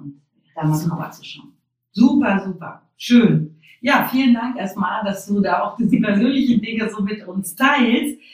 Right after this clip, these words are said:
Speaker 2: Ähm, es ist einfach ganz, ganz wertvoll, das von jemandem zu hören, die es eben schon gemacht hat und ihre Erfahrung gemacht hat. Hm.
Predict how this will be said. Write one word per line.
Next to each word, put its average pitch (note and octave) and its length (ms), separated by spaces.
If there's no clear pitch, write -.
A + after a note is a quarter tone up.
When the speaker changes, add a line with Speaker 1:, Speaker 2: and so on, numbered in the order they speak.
Speaker 2:
Ähm, A3 340
es - 160
ist - 200
einfach - 400
ganz, A#3 200
ganz G#3+ 280
wertvoll, A3 520
das G3+ 320
von A3+ 200
jemandem G3+ 340
zu - 180
hören, F#3+ 440
die G3+ 160
es - 260
eben G3 240
schon F#3 440
gemacht E3+ 460
hat G#3+ 220
und G#3 120
ihre - 180
Erfahrung A#3+ 460
gemacht E3+ 420
hat. - 160
Hm. A#3+ 580